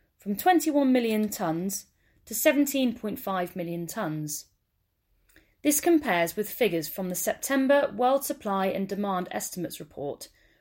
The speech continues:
from the U S D A, which placed its wheat crop estimate from Argentina at nineteen point five million tonnes.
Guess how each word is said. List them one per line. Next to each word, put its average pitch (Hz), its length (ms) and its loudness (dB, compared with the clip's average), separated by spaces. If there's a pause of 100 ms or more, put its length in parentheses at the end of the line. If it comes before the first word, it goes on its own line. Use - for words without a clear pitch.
from 202 160 -2
the 202 80 2
U 196 120 4
S 170 140 0
D 196 160 2
A, 160 360 0 (500)
which - 240 -4
placed 311 340 4
its 262 180 -6
wheat 262 300 -2
crop 202 240 -2
estimate 185 640 -4
from 196 200 -6
Argentina 190 880 -2 (440)
at 190 220 0
nineteen 294 420 4
point 269 240 -2
five 170 400 -4
million 175 340 -4
tonnes. 143 580 -10